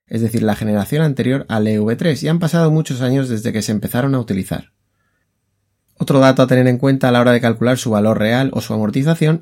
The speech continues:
es que puede ser utilizado en todos los niveles educativos respecto a la programación, y eso unido a su resistencia y durabilidad nos permite aprovecharlo muchísimas horas si en nuestro centro podemos dar ese uso de varios niveles.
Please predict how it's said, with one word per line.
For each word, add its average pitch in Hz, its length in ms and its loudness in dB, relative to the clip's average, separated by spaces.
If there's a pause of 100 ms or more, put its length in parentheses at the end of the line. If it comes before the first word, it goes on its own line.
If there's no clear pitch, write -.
es - 120 -4
que - 120 -4
puede 160 220 0
ser 147 140 2
utilizado 139 440 2
en 139 140 4
todos 160 200 2
los 147 140 2
niveles 143 340 2
educativos 127 540 0
respecto 120 400 -4
a 107 40 0
la 107 100 0
programación, 101 640 -4 (320)
y 131 160 2
eso 147 200 0
unido 156 240 2
a 117 40 2
su 117 140 -6
resistencia 107 540 -2
y 101 40 0
durabilidad 156 560 2
nos 165 200 2
permite 165 340 2
aprovecharlo 151 540 0
muchísimas 135 680 0
horas 127 240 -2
si - 160 -4
en 110 80 0
nuestro 107 240 -6
centro 127 380 -2
podemos 120 360 0
dar 107 240 -2
ese 123 260 -2
uso 165 280 0
de 143 80 2
varios 139 380 0
niveles. 104 480 -4